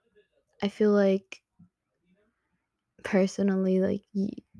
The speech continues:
I don't know, you shouldn't get into a relationship. At least for me, um, I have a really hard time, like, concentrating and stuff like that. I got, like, a boyfriend when I was, like, what, like, ninth grade going to tenth.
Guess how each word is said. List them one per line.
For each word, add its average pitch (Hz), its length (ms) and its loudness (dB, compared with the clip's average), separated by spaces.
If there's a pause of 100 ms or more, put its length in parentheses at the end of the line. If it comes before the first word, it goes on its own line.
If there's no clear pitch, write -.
(300)
I 208 100 0
don't 196 160 -2
know, - 180 -12
you 220 140 2
shouldn't 208 300 0
get 190 140 -4
into - 200 -10
a - 40 -6
relationship. - 680 -8 (460)
At 220 60 2
least 220 160 4
for 214 120 2
me, 185 480 0 (120)
um, 185 400 -2 (400)
I 190 100 6
have 214 260 4
a 220 100 0
really 185 300 2
hard 185 240 -2
time, 190 240 -2
like, 185 120 -2
concentrating 196 760 0
and 214 100 0
stuff 233 220 -4
like 233 140 -2
that. 247 280 0 (1200)
I 196 320 6 (300)
got, 202 360 -4
like, 208 140 -6
a 190 40 -4
boyfriend 185 720 -8
when 185 100 -6
I 180 140 -6
was, 185 180 -8
like, - 220 -12 (280)
what, - 320 -16 (380)
like, 185 160 -12 (120)
ninth 180 360 -10
grade 190 420 -4 (160)
going 180 420 -4
to - 120 -16
tenth. 190 480 -6